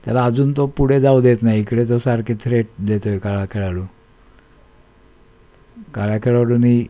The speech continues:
इकडचं pawn मारलं, सी फाय. आता याची वाट मोकळी झाली. अशा तऱ्हेने याचा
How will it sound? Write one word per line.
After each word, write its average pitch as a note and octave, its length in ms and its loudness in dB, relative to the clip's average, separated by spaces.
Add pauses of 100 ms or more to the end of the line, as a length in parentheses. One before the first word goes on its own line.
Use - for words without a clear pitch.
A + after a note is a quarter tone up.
(140)
इकडचं A#2+ 460 -4
pawn A#2 220 0
मारलं, G#2 360 0
सी A#2 240 0
फाय. G#2+ 360 0 (2750)
आता C3 300 0
याची C3 200 2
वाट B2+ 240 2
मोकळी B2+ 380 2
झाली. A2+ 200 2
अशा A2+ 320 -4
तऱ्हेने A#2+ 280 0
याचा B2+ 320 0